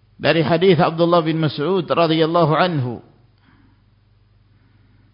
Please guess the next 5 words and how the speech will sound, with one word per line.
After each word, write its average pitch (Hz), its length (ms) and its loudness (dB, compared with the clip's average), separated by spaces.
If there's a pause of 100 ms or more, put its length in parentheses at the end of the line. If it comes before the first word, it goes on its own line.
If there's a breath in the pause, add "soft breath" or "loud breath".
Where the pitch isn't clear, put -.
(320)
bahwa 156 560 4
Rasulullah 156 560 4
sallallahu 151 560 2
alaihi 143 320 2
wasallam 170 720 0